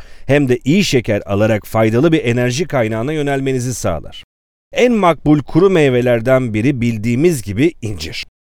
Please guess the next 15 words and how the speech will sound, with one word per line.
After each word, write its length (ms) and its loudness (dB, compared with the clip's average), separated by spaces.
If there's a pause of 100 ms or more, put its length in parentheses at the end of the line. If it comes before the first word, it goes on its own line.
(400)
Kış 340 0
aylarının 480 4
koruyucu 580 2
kalkanı 480 2
olarak 420 2
bilinen 340 -2
kuru 280 2
incir, 500 0 (260)
içerdiği 560 2
yüksek 440 0
orandaki 480 0
protein, 560 0 (220)
vitamin 600 0 (220)
ve 100 4
minerallerle 920 4